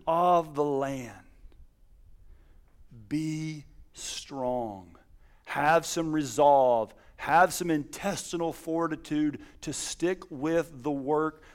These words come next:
that I have called you to. So not only are they looking to the temple in the past and its current dilapidated state, and they're feeling sorrowful about it,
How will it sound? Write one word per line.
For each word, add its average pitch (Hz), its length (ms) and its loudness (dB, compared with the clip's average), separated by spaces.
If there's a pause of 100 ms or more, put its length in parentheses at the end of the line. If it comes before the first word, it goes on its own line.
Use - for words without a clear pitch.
(120)
that 147 240 -4
I 151 380 2
have - 280 -10
called 151 440 -8
you 127 120 -16
to. 120 200 -20 (1700)
So 214 140 -2
not 208 220 10
only 220 280 10
are 180 160 10
they 180 120 8
looking 180 420 0
to 190 280 -4 (220)
the 165 80 -2
temple 220 640 2 (200)
in 175 120 0
the 165 80 0
past 185 560 4
and 156 80 -2
its 143 140 -4
current 202 360 0 (220)
dilapidated 175 800 4
state, 185 400 4
and 151 80 -2
they're 139 120 0
feeling 180 420 -2
sorrowful 190 840 4
about 180 440 6
it, 196 360 4